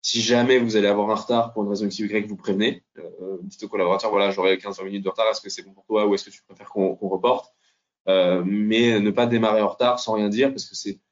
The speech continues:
c'est, c'est, ça, vous démarrez pas le, le one-on-one dans un bon état d'esprit qui montre à votre collaborateur que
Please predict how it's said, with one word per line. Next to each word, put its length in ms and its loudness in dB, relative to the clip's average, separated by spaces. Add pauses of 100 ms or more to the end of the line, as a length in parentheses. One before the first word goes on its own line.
(200)
c'est, 180 -8
c'est, 180 -10
ça, 220 -2
vous 160 -4
démarrez 440 4
pas 220 2
le, 140 4
le 40 2
one-on-one 460 0
dans 220 -2
un 20 -4
bon 160 0
état 160 -4
d'esprit 400 -2
qui 140 -2
montre 220 -4
à 20 -2
votre 160 -4
collaborateur 560 -2
que 180 -2